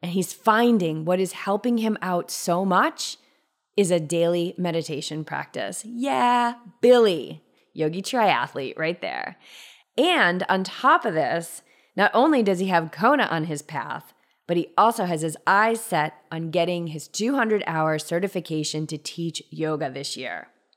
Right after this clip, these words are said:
So I would say this guy is very much still on the path. And remember that when the path takes a turn, you guys, it doesn't mean we've fallen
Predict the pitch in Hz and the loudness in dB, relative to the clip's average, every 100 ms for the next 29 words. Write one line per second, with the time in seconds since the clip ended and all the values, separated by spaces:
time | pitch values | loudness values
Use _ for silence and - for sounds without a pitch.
0 | _ - 185 175 202 226 220 202 175 165 | _ -4 2 4 6 6 4 2 2 2
1 | 160 - 160 208 - 180 165 160 151 160 | 0 -4 -2 0 0 2 2 2 -2 -6
2 | 151 170 208 226 208 175 170 - - - | 0 2 4 4 2 0 -4 -10 -12 -2
3 | 185 175 - 160 160 156 160 139 143 - | 2 2 2 -2 -4 -6 -4 -4 -4 -10
4 | _ _ 175 185 202 214 226 190 156 160 | _ _ -6 -2 2 4 4 2 0 0
5 | 170 - - 165 202 196 196 185 - 202 | 0 -2 -8 0 2 2 -2 -6 -2 4
6 | 220 233 - - 220 - 208 190 - 202 | 4 4 -2 -2 -2 -2 -6 -6 -4 -2
7 | 202 175 175 170 165 165 180 185 180 202 | -2 -2 -2 -4 -4 -4 2 2 2 -2
8 | 190 190 185 170 165 - 175 175 175 170 | 0 0 0 -2 -4 -4 -2 -2 -2 -4